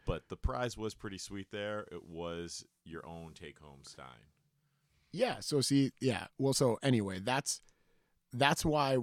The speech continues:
Speaker 2: we do this podcast. We, for, like, rando stories like this, like, like I s-, I keep talking about our last one on, on T F K. Like, we talk about my seventeen-hour trip. Like,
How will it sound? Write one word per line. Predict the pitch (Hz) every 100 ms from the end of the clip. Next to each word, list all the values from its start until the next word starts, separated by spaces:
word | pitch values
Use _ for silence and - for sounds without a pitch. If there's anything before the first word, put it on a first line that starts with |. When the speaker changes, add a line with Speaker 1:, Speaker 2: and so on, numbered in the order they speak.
| 123
Speaker 2:
we | - 123
do | 120
this | 113
podcast. | 107 113 101 104 95 92
We, | 107
for, | 110 123 117
like, | 104 - _ _ _ 98
rando | 107 127 131 135 127
stories | - 113 110 110 107
like | 110 107
this, | 113 104 -
like, | 104 98 - - - _ -
like | 127
I |
s-, | 120 -
I | 127
keep | 120 151 - -
talking | 147 123 120
about | 113 110
our | 107
last | 107 113 -
one | 120 110 101
on, | 110 104 98 -
on | 110
T | 101 127
F | 107
K. | - 110
Like, | 107
we | 101
talk | 101 117
about | 113 110
my | 107
seventeen-hour | 110 - 113 110 127 110 107 104
trip. | - 110 -
Like, | 107 98 95 -